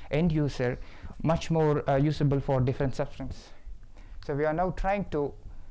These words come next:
use the systems for automobile applications, for the laptops, and even for the mobile applications. So imagine if energy could be generated just from a piece of paper and from a few droplets of alcohol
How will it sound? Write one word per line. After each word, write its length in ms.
use 180
the 80
systems 400
for 320
automobile 520
applications, 760
for 140
the 60
laptops, 720
and 120
even 200
for 160
the 80
mobile 300
applications. 760
So 460
imagine 560
if 200
energy 340
could 200
be 400
generated 480
just 220
from 140
a 60
piece 300
of 180
paper 400
and 120
from 160
a 40
few 220
droplets 440
of 160
alcohol 460